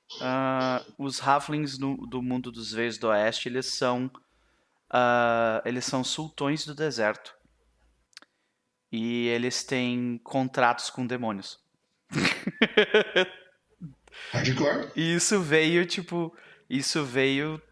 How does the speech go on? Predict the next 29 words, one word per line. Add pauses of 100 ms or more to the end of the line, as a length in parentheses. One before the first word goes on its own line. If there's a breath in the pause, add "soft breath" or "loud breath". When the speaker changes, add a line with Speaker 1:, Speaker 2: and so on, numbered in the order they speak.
Speaker 1:
ah,
de
um
jogador
da
mesa.
Ele
que
criou
essa
ideia,
que
é (500 loud breath)
o,
o
Vitor
Juan,
ele
criou (560 soft breath)
o
Jafar,
que
é
o
personagem (580)
halfling, (580)
ah,
feiticeiro
dele,